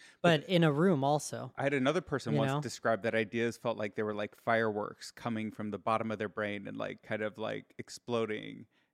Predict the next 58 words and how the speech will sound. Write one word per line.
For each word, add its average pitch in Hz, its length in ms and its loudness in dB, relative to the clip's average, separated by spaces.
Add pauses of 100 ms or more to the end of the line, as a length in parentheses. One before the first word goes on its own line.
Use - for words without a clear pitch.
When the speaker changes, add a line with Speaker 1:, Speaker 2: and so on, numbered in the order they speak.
(120)
Speaker 2:
and, 107 80 -8
like, 107 200 -4
"Oh, 180 100 0
there 147 180 -6
was 139 140 -10
an 147 60 -10
idea," 135 340 -6
or, 104 100 -6
like, 113 200 -6
"Oh, 175 200 -2
that 143 300 -8
was 143 140 -10
kind 170 240 -12
of 151 60 -12
an 156 100 -10
idea, 147 300 -8
but 123 120 -12
I 123 60 -6
couldn't 151 240 -10
go, - 100 -10
oh, 214 220 2
there's 165 220 -6
an 180 120 -6
idea 190 320 -6
that 165 140 -10
I 170 40 -10
see 175 160 -14
clearly." 170 500 -10 (280)
That 165 140 0
was 165 120 2
Speaker 1:
Yeah. 143 80 2
Speaker 2:
kind 107 120 0
of 98 60 -4
their 104 100 -2
metaphor, 104 560 -6 (120)
Speaker 1:
I 175 120 2
feel 214 220 2
Speaker 2:
which 202 40 8
I 196 40 8
Speaker 1:
like 185 100 6
Speaker 2:
thought - 80 2
was 165 220 6
Speaker 1:
they're 135 80 2
Speaker 2:
kinda 101 180 -4
true. 165 100 0
Speaker 1:
only 156 320 4
ideas. 113 720 -8 (1080)
In 170 120 0
fact, 175 340 4
I 160 80 2
feel 170 300 2
that 139 280 0
when 156 260 -2
you 143 140 2
look 156 240 0
around, 139 480 2
everything 127 520 -4
is 113 440 -10